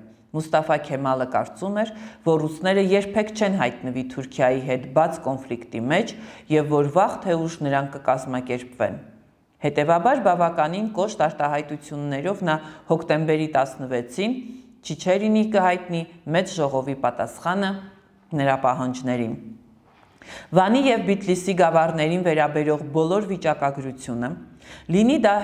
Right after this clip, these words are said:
հին, թե նորագույն վիճակագրություն, ցույց է տալիս, որ հայերը միշտ եղել են այս գավառներում։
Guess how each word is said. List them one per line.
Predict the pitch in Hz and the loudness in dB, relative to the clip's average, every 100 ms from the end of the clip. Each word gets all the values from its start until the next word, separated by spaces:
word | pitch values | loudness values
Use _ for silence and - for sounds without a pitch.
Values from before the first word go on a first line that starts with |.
| 170 | 0
հին, | 156 156 170 - - | -2 -2 -6 -12 -6
թե | - | -2
նորագույն | 143 160 165 165 220 233 | 2 4 4 2 0 0
վիճակագրություն, | 156 139 139 131 135 123 - 170 247 - - - | 0 0 2 0 -2 -6 -6 -4 -4 -6 -14 -4
ցույց | - 294 | 0 2
է | 196 156 | 2 2
տալիս, | 147 185 233 | 2 2 0
որ | 175 165 | 0 0
հայերը | 165 160 226 247 | 0 0 0 0
միշտ | 196 202 202 156 | -2 -4 -4 -4
եղել | 147 156 143 | -2 0 0
են | 123 | 0
այս | 120 123 | -4 -4
գավառներում։ | 131 123 123 127 127 120 117 | -2 0 0 0 -4 -4 -6